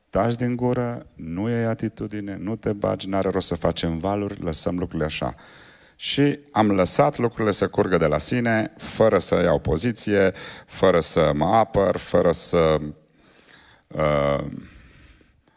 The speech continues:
să caut să-mi spun perspectiva, fără să intru în rezolvarea asta a conflictului, pentru că sfatul sau,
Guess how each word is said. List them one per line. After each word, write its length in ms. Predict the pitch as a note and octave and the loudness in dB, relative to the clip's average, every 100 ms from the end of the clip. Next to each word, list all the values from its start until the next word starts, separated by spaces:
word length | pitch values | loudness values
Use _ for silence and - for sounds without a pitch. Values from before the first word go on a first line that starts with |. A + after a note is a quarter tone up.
| _ _ _ _ _ _ _ _ _ _ _ _ _ _ _ _ _ _ _ _ _ _ - | _ _ _ _ _ _ _ _ _ _ _ _ _ _ _ _ _ _ _ _ _ _ -8
să 220 | - G2+ | -2 0
caut 300 | - G#2+ G2 | 4 4 4
să-mi 220 | - E2 | 0 -2
spun 320 | - - F2+ | -4 -4 -4
perspectiva, 720 | D#2 E2 - E2 - B2 G#2 | -2 -2 -2 -2 0 0 2
fără 260 | F#2+ A2+ G#2 | 2 2 0
să 180 | F#2 F2 | 0 0
intru 360 | F2+ G2+ - | 0 0 -2
în 240 | F#2 F2 E2+ | -2 -2 -2
rezolvarea 440 | E2 D#2 E2 F2 | -2 -2 0 0
asta 160 | F2 - | 0 -2
a 40 | |
conflictului, 680 | C#2+ D#2 - A2+ - F#2+ F#2 | -4 -4 -4 -6 -4 -2 -2
pentru 360 | F2 G#2 F#2+ F#2+ | -2 -2 -4 -10
că 340 | - F2 E2+ | -4 -2 -2
sfatul 600 | D#2 - - F#2 - E2+ | -2 -4 -2 -2 -2 -4
sau, 540 | D#2+ - D2+ D2 C#2+ | -4 -6 -6 -6 -8